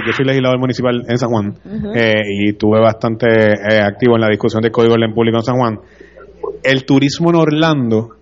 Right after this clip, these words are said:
Speaker 1: el que va a Orlando usualmente, pues, va a los parques, va el turismo, el turismo familiar,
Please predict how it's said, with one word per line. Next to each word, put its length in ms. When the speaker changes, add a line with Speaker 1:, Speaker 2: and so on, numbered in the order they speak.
Speaker 1:
el 280
que 140
va 100
a 40
Orlando 420
usualmente, 640
pues, 340
va 80
a 40
los 120
parques, 760
va 80
el 60
turismo, 420
el 60
turismo 220
familiar, 580